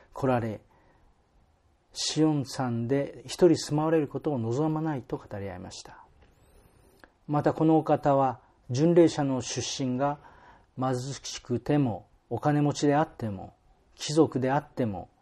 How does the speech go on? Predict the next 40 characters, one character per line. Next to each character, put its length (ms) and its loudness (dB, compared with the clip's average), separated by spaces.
先 340 0
民 220 2
で 80 -2
あ 60 -2
っ 60 -6
て 220 -8
も、 240 -6
全 120 -4
く 220 -2
関 260 -4
係 240 -2
な 140 0
く、 300 -8
皆 420 0
を 120 -10
王 260 4
子 120 -8
と 120 -2
し 140 -8
て 120 4
作 220 -6
ら 140 2
れ 120 4
る 140 2
お 140 -2
方 260 -4
だ 140 -6
と、 260 -6
夜 260 6
遅 220 0
く 100 -6
ま 120 2
で 120 0
話 340 -8
し 60 -12
合 80 -10
い 40 -14
ま 120 -14
し 120 -18
た。 100 -20